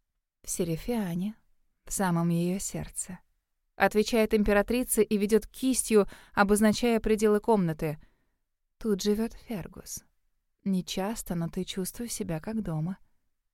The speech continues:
Пить хочешь?» «Да, пожалуйста».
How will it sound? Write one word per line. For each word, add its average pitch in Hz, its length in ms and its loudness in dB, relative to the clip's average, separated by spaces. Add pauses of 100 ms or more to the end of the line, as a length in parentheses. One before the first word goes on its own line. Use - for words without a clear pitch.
(140)
Пить 226 220 -6
хочешь?» - 520 -10 (600)
«Да, 208 720 -2
пожалуйста». 190 680 -6